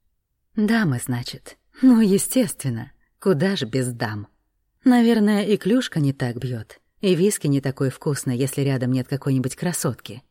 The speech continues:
которая на тебя вешается. Стыд и позор. Хочу хотя бы разок ошибиться в подозрениях и с искренней радостью сообщить Тони, что объект — верный муж —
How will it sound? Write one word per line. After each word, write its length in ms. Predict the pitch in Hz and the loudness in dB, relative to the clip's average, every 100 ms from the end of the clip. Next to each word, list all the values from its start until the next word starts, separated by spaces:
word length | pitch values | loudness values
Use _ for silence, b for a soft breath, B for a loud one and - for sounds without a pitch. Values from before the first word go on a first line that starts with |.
| - | -6
которая 380 | - 165 143 131 | -4 0 0 2
на 140 | 131 | 0
тебя 240 | 131 135 | -2 -4
вешается. 640 | 127 113 - 120 139 - 135 _ - | -4 -8 -10 -10 -12 -12 -14 _ -12
Стыд 400 | - - 262 170 | -8 -2 -2 -2
и 60 | |
позор. 460 | - 139 131 120 - _ _ _ _ _ | -6 -6 -6 -10 -12 _ _ _ _ _
Хочу 400 | - 220 - 214 | -6 -4 -2 -2
хотя 280 | 190 - 175 | -2 -2 0
бы 120 | 165 | 0
разок 460 | 180 156 190 180 127 | 0 0 0 0 -4
ошибиться 420 | 131 123 120 123 | -4 -4 -4 -6
в 60 | |
подозрениях 720 | - 131 143 175 175 135 123 - b b | -4 -2 0 0 0 0 -4 -12 b b
и 120 | 165 | -4
с 140 | - | 0
искренней 480 | 208 - 160 156 160 | 0 0 0 0 0
радостью 480 | 180 185 127 - 135 | 0 -2 -2 -6 -6
сообщить 500 | - 143 - 160 143 | -4 -4 -4 -6 -2
Тони, 300 | 202 185 131 | 0 0 0
что 240 | - 165 | -2 -4
объект — 520 | 156 165 185 151 - - _ _ - | -2 0 0 -2 -8 -20 _ _ -4
верный 480 | 156 165 147 147 156 | 0 2 2 0 2
муж — 340 | 185 151 | 0 -2